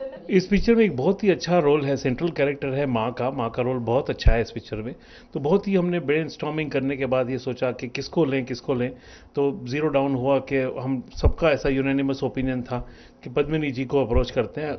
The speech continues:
क्योंकि वो भी बहुत सिलेक्टिव हैं, कम काम करती हैं। तो हमने जब उनको कहानी सुनाई, उनको कहानी बहुत अच्छी लगी, उनका रोल बहुत अच्छा लगा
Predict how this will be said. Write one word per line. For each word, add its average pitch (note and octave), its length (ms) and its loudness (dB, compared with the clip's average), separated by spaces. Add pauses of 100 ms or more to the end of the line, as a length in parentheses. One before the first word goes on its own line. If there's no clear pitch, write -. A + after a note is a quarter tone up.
(120)
क्योंकि C#3 200 -6
वो D3+ 180 2
भी G3 140 2
बहुत E3 280 2
सिलेक्टिव C#3+ 420 -2
हैं, C3+ 140 -4
कम C#3 180 0
काम C3 240 -4
करती A#2+ 340 -6
हैं। B2 240 -6 (320)
तो C3+ 80 -4
हमने C#3+ 160 0
जब C3+ 160 0
उनको C3 220 -2
कहानी D3 320 0
सुनाई, D#3+ 300 2
उनको D3+ 180 -4
कहानी E3 400 0
बहुत F#3+ 180 4
अच्छी - 200 -2
लगी, D#3+ 180 0
उनका E3 220 0
रोल D#3 260 4
बहुत E3 220 4
अच्छा C3+ 240 -2
लगा A#2+ 280 -2